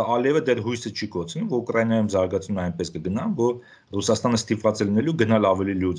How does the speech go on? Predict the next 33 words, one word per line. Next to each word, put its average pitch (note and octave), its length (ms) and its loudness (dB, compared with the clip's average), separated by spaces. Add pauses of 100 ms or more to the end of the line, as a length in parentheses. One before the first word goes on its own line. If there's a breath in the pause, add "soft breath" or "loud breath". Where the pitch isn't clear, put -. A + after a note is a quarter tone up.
զիջումներ F2+ 400 -6
և C#3+ 300 -2
ընդհանրապես, B2+ 640 0 (340)
հա, F2 60 -4 (760)
դուրս A#2+ 200 6 (100)
բերել D2+ 180 0
խաղաղապաններին։ C#2+ 720 -4
Միակ C3+ 200 8 (100)
խնդիրը A2 400 2
դա A#2 100 2
է։ - 80 -6 (320 loud breath)
Ու C3+ 80 8
հենց D#3+ 220 8
Լավրովի D#3 400 4
խոսքը, F#3+ 280 -6 (360)
ես B2 220 -8
դրա C3+ 100 -2
համար D#3+ 160 -2
եմ A#2 80 -4
ասում, F2+ 260 -8
Լավրովը C#3 380 -2
հետաքրքիր C3+ 400 -2
միտք - 240 -10
ասեց, E2 300 -14 (100)
տենց E2 240 -10
հայը, G#2+ 240 4
հայ D#2+ 140 -4
հասարակության E2+ 500 -8
համար, - 160 -10
ասեց, D4 220 -8
«Դե F3 120 -2
գիտեք - 300 -4
ինչ, G#2+ 80 -2